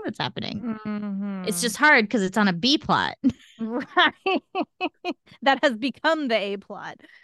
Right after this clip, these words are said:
Speaker 2: Ah, all right. So Elaine basically puts Dylan in charge of babysitting them, which
Speaker 1: Yeah.
Speaker 2: is correct. Um,
Speaker 1: Yes.
Speaker 2: and then, uh, the first maid and the first clerk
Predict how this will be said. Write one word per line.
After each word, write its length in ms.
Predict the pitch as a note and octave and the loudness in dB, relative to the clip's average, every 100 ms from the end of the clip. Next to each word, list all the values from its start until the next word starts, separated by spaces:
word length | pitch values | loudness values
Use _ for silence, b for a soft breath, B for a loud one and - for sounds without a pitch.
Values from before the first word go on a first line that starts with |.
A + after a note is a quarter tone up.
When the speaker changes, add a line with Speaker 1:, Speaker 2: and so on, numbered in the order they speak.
| b b b b b _ _ - | b b b b b _ _ 2
Speaker 2:
Ah, 460 | A#4+ B4 G#4 A3+ G3+ | 4 4 0 -4 -10
all 80 | C#4 | -6
right. 240 | C#4 G3+ - | -6 -8 -14
So 520 | - E4+ D4+ D4+ D4+ - A3 G3+ - | 0 4 6 8 6 2 -8 -12 -2
Elaine 340 | C#4+ E4 F#4 B3 | 2 4 4 4
basically 480 | C4 - D4 C4+ B3 | 4 4 2 2 2
puts 280 | B3+ G#3 - | 0 -2 -6
Dylan 520 | F#3 G#3 G#3+ A3 G#3+ | 0 2 4 4 2
in 80 | G#3+ | 2
charge 240 | A3+ G#3 | 0 0
of 80 | F#3+ | -4
babysitting 640 | F#3+ F#3 F3+ F3 F3+ F3+ | -4 -4 -6 -8 -10 -10
them, 160 | F3+ F#3 | -12 -10
which 120 | G3+ | 0
Speaker 1:
Yeah. 180 | G3+ D#3+ | 2 2
Speaker 2:
is 40 | - | -2
correct. 480 | F#3+ D#3 - - - - | -12 -12 -14 -20 -12 -4
Um, 1000 | B3+ A3+ G#3+ G#3 G3+ G3+ G3+ G3+ G3+ G#3 - | -2 -2 -4 -6 -8 -10 -12 -12 -14 -16 -6
Speaker 1:
Yes. 180 | A#3 A3 | -4 -2
Speaker 2:
and 680 | G#3+ G#3+ G#3+ G#3+ G#3+ G#3 A3 | -4 -4 -8 -10 -10 -10 -12
then, 960 | G3 C#4+ F#4 D#4+ C#4 C4+ C#4+ D4+ D#4 - | -4 0 4 4 4 2 -2 -4 -4 -4
uh, 380 | A3+ A3+ A3+ A3 | -2 2 2 2
the 140 | G#3+ B3+ | -2 -2
first 300 | D4 D4 C4+ | -2 -2 0
maid 220 | C4 B3+ | 0 2
and 100 | B3+ | 0
the 60 | |
first 280 | B3+ D4 - | -2 -2 -2
clerk 400 | F#4+ F4 G#3 - | 2 2 2 -6